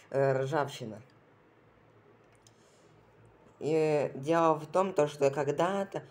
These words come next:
год назад я покупал эту модель, и она была в идеальном состоянии. Сейчас, секундочку.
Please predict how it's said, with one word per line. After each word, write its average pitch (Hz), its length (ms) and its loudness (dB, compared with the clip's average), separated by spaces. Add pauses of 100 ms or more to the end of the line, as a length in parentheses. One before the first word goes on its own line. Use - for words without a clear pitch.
(120)
год 180 280 2
назад 156 460 0
я 143 100 4
покупал 151 500 0
эту 147 220 -2
модель, 147 420 -4 (580)
и 127 100 -4
она 151 300 0
была 151 580 4 (400)
в 127 480 -2
идеальном 147 580 -2
состоянии. 131 680 -2
Сейчас, 131 380 -6
секундочку. - 560 -10